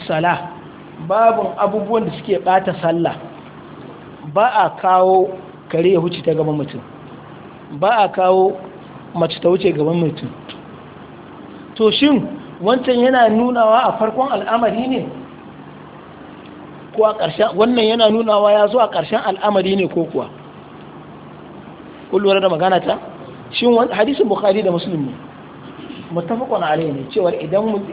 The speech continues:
abin hadisin Muslim kai, idan mace, mace ko baƙin kare suka wuce ta gaban mai sallah yana yanke sallah.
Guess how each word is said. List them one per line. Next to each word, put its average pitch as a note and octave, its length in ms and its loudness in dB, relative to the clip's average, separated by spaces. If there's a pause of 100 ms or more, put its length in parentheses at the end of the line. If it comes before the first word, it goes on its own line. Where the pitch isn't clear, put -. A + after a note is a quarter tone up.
(160)
abin F3+ 260 0
hadisin G3 380 0
Muslim F3 320 -2
kai, B2+ 160 -10 (420)
idan A3 480 0 (240)
mace, F3 400 -2 (260)
mace F3+ 460 -2 (580)
ko G#3 200 6
baƙin A3 420 2
kare D3+ 320 0 (960)
suka A3 160 -2
wuce G#3+ 300 2
ta G3+ 100 0
gaban G3 220 2
mai F#3 80 2
sallah F#3+ 340 2
yana F#3+ 160 2
yanke E3 260 -4
sallah. D3 300 -4